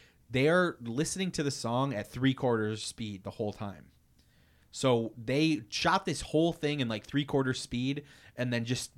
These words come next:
bumped it up slightly, which if you watch it closely, like, the way the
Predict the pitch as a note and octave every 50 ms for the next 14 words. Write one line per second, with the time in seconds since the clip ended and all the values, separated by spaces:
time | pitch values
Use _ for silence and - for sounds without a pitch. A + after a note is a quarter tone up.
0 | A#2 G2+ - C3+ C#3+ D3+ D#3 - - D3+ B2+ B2 B2+ - - - - A#2 A2+ G#2+
1 | F#2 G#2+ G#2+ G#2 A2 G#2+ - - - - - - - - C#3+ D3 D3+ C#3 - -
2 | - - D3 D3 C3 C#3+ E3+ F3+ D#3 C3+ B2 C#3+ E3+ G3+ G3+ - - - D3 D#3+
3 | D3+ - - - D3 C#3+ E3 D#3+ - - F3+ F3 E3 D3+ C3 B2+ - - C3 B2
4 | A#2 A2+ A#2+ B2+ B2+ C3+ C3+ C3+ C3+ B2+ A#2+ - _ - A2+ A2+ A2 A2 G#2+ G2+